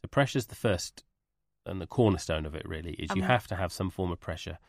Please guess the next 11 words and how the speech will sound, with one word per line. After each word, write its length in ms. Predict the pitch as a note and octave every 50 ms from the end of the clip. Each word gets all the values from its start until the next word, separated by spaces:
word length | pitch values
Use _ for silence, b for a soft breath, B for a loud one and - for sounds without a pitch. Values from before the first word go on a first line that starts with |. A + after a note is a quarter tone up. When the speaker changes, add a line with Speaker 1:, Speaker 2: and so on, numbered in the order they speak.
| b b b b _
Speaker 1:
and 100 | G2 F#2+
that 120 | - -
pressure 280 | - - G2 - - F#2
has 180 | - G#2+ - -
to 100 | - -
be 140 | - G#2+ G2+
great 420 | - - G#2 A2 G#2+ G#2+ - -
enough 340 | - F2+ F2 E2+ - - _ _ _ -
to 80 | G#2
cause 280 | - - G#2+ F2+ F2 F2
ischemia. 600 | F2 - - - - - G2+ F#2+ F2+ E2+ G2+